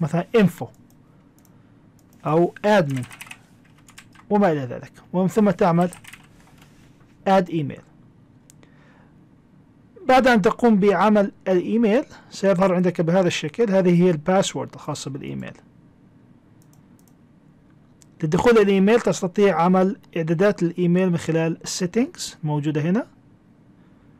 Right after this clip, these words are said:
وسنريكم لاحقًا كيفية تفعيلها في هذا الدرس، أو بإمكانك الذهاب إلى ستاك ميل دوت كوم،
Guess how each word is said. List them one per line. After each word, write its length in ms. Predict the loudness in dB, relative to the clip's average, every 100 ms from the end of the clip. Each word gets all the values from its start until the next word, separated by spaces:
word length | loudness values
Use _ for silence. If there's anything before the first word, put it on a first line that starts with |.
| _ -20 _ _ -4
وسنريكم 580 | -2 0 2 2 2 2
لاحقًا 320 | 2 -2 -4
كيفية 320 | -4 -4 -4
تفعيلها 520 | -6 -6 -2 -2 -2
في 160 | -2 -4
هذا 100 | -6
الدرس، 500 | -2 -4 -4 -10 -18 _ -4
أو 300 | 2 4 2 0
بإمكانك 380 | -2 2 2 2
الذهاب 380 | 0 2 2 2
إلى 300 | 2 2 0 -8 _ -20 -20 -20 -16
ستاك 520 | -8 2 2 2 2
ميل 240 | 4 4
دوت 160 | 2 -2
كوم، 280 | -2 -2